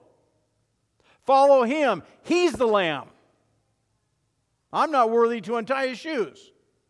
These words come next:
Go follow the Christ." And now then all of a sudden something has changed. He's second-guessing himself.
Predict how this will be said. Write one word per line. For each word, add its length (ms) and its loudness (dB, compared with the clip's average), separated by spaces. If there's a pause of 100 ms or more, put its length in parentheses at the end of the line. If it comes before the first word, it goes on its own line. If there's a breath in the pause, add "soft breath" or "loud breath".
(840)
Go 160 4
follow 340 2
the 80 -4
Christ." 600 -4 (1120)
And 140 -16
now 160 -6
then 160 -8
all 120 -6
of 60 -12
a 60 -16
sudden 340 -8
something 460 -16
has 140 -20
changed. 420 -14
He's 100 -20
second-guessing 640 -12
himself. 440 -20